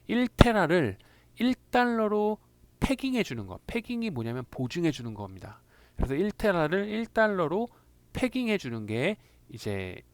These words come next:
테라 시스템입니다. 루나 시스템이죠. 근데 어떻게 그러면 보증해 주냐? 바로 일 테라를 일 달러만큼의 루나 코인으로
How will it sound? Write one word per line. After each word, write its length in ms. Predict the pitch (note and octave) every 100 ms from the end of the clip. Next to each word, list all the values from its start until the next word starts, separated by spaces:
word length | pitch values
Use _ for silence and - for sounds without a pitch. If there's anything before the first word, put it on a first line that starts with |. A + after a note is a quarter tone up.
| _ _ _ _ -
테라 200 | - G#3
시스템입니다. 720 | G3+ G3+ - D3+ A#2 G2 F2+
루나 220 | F#2+ A#2
시스템이죠. 720 | C3 C3 - G#2+ F#2 F#2+ C3+ G3 - -
근데 200 | E3 C3
어떻게 560 | A#2+ - A#3+ - B3
그러면 220 | G#3+ D#3+
보증해 340 | D3 A#2 B2 A2+
주냐? 420 | G#2+ A2 C#3 A2+ _ - -
바로 380 | - C3 C3+ F3+ - - -
일 200 | G#3 A3+
테라를 640 | G#3+ - A#3 G3 A#2 A#2+ E3+ - _ -
일 160 | G#3+ A3+
달러만큼의 880 | - A3 G#3+ F3 C3+ C3 A#2 E3+ G3+ - -
루나 340 | A2+ D3 G#3
코인으로 580 | - G3 D3+ A2 G2